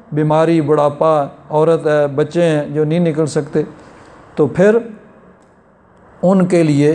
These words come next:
यानी इजाज़त थी कि वो रह सकते हैं, लेकिन वो अल्लाह ताला की बारगाह में दुआ मांगते थे कि "या रब्बे जुल जलाल, हमें इस बस्ती से निकाल जिसके रहने वाले ज़ालिम", क्योंकि जाहिर बात है कि अब वहाँ बूढ़े, बीमार,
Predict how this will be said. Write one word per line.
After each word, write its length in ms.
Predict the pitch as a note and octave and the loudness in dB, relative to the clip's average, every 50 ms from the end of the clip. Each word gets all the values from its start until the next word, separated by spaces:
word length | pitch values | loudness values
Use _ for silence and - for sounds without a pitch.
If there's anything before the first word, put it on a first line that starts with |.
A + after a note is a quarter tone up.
| D#3 D3 D3+ | 0 -2 -2
यानी 180 | D3+ D3 D3 | -2 0 0
इजाज़त 500 | C#3+ C3+ B2 C3+ C3 C3+ C3+ D3 D3 - - C#3 | 0 0 0 0 0 2 2 2 0 -2 -2 -4
थी 100 | C#3+ C#3 | -4 -4
कि 140 | C#3+ C3+ C3 | -4 -4 -4
वो 180 | A2+ A#2 C3 C3+ C#3 C#3 - - A2+ | -2 0 0 -2 -2 -4 -6 -8 -4
रह 140 | C3+ C#3+ C#3 | -2 -2 -2
सकते 320 | C3+ - B2+ A#2+ - - B2+ | -2 -4 -6 -8 -6 -4 -2
हैं, 60 | B2+ B2+ | -2 0
लेकिन 300 | C3+ C#3+ C#3 - D3 C#3 | 0 0 0 -2 -2 0
वो 180 | C3+ D#3+ F#3 F3+ | 0 2 2 2
अल्लाह 260 | D#3+ D#3+ E3 E3 E3 | 0 0 0 0 0
ताला 280 | E3 D#3+ D3+ D#3 D#3+ D#3 | -2 -2 -2 -2 -2 -4
की 140 | D3+ D#3 D3+ | -4 -6 -8
बारगाह 400 | C3+ C#3 C#3 C#3+ C#3 C3+ D3 D3 | -6 -4 -4 -4 -4 -4 -4 -4
में 220 | C#3+ C#3 C#3 C3+ B2 | -4 -4 -6 -6 -4
दुआ 220 | B2+ B2+ B2+ C#3 C#3+ | -4 -2 -2 -2 -2
मांगते 420 | C#3 C3 C3 C3 B2+ - C3+ C3 | -4 -4 -4 -6 -6 -6 -8 -6
थे 180 | C3 - C3+ C3 | -6 -6 -8 -6
कि 160 | - B2+ B2+ | -4 -2 -2
"या 100 | B2+ B2 | 0 0
रब्बे 260 | B2+ B2 A#2+ B2+ C3 B2 | -2 -2 -2 -2 -2 -2
जुल 200 | A#2 B2 B2 A#2 | -2 -2 -2 -2
जलाल, 300 | A#2+ A#2+ A#2+ A#2+ B2+ C3 | 0 0 0 0 2 0
हमें 300 | A#2+ A#2 A#2+ C3 C3 - | 2 2 2 2 2 0
इस 180 | C3 C3 - - A#2 | -2 -4 -4 -6 -2
बस्ती 360 | A#2 A#2+ A2+ - - C3+ B2 | -2 -2 -2 -2 -4 -4 -4
से 160 | A#2+ - C3 | -2 0 0
निकाल 380 | A#2+ A#2+ A#2 - A#2+ B2 B2+ B2+ | 0 0 0 0 0 0 0 0
जिसके 300 | A#2+ A#2+ B2 B2 - C3+ | -2 -2 -4 -4 -4 -2
रहने 220 | A#2+ B2+ B2+ C3 B2+ | 0 0 2 2 2
वाले 260 | B2+ B2 A#2+ B2 B2 | 2 2 2 2 2
ज़ालिम", 300 | A#2+ A#2+ A#2 A#2+ B2+ C3 B2+ - - - - - - - | 2 2 2 2 0 0 -2 -4 -10 -14 -18 -20 -6 -2
क्योंकि 260 | E3 E3 D#3+ D#3+ E3 | 0 0 2 2 2
जाहिर 240 | D#3+ F3 F3 F#3 F3+ | 2 2 2 2 2
बात 260 | E3+ F3+ F3 E3+ E3 E3+ | 2 0 0 0 0 0
है 100 | E3+ D#3+ - - - - - - - - _ _ - - | -2 -2 -4 -10 -18 -20 -20 -20 -20 -20 _ _ -16 -6
कि 60 | - D#3+ | -2 -2
अब 160 | E3 E3 D3+ D#3+ | -2 -2 0 0
वहाँ 460 | E3+ D3+ D#3 E3+ E3+ E3+ D#3 - - D3 | 0 0 2 0 0 -2 -4 -6 -10 -8
बूढ़े, 360 | C#3+ D#3+ F3 F3 F3 E3+ D#3+ | -6 -4 -2 0 0 0 0
बीमार, 580 | D3+ D#3 D#3 D3+ D3 D3+ D#3+ E3 E3 D3+ C#3+ | 0 -2 -4 -2 -2 0 0 0 0 -2 -4